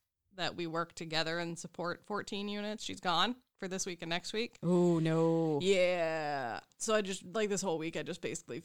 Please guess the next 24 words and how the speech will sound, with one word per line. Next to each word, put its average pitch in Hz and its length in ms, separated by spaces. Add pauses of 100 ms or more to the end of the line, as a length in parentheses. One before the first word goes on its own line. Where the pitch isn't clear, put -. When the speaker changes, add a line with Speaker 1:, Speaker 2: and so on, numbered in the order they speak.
(120)
Speaker 1:
like, 131 220
constantly 139 680
felt 80 240
like 104 160
I 95 80
was 92 160
behind. 87 580 (180)
And 151 100
it 90 80
was, 76 480 (100)
so - 180
I'm 117 320
very, 113 240
very - 240
glad 80 220
it's - 140
Friday. - 480
And - 140
I'm 110 140
very, 50 560
like, - 460 (1200)
I'm 190 60
very - 180
tired. - 420